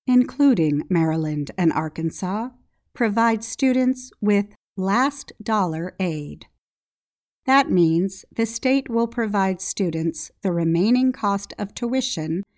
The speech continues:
after they use federal student aid. This week,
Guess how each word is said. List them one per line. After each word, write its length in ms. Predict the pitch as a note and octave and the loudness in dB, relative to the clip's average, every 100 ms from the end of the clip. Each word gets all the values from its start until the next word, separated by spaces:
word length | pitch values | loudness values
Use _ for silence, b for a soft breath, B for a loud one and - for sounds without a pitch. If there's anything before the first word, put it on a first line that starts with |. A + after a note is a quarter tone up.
| _ | _
after 360 | A3+ B3+ - C#4 | -2 0 0 -2
they 180 | C4 C4 | 0 0
use 520 | F#3 D#3+ D#3+ E3 - - | 0 0 -2 -8 -14 -12
federal 540 | - B3 F#3 D3+ F3 | -2 0 0 -4 -6
student 580 | - - D#3+ D3 E3 - - | -6 -4 -4 -2 -4 -4 -6
aid. 460 | F3 D#3 C#3+ D3+ _ _ _ _ _ _ _ _ _ _ _ _ - | -6 -6 -8 -14 _ _ _ _ _ _ _ _ _ _ _ _ -2
This 360 | F3 - - | 0 0 -2
week, 520 | G3 A#3 G3 A#3 - | 0 2 2 0 -6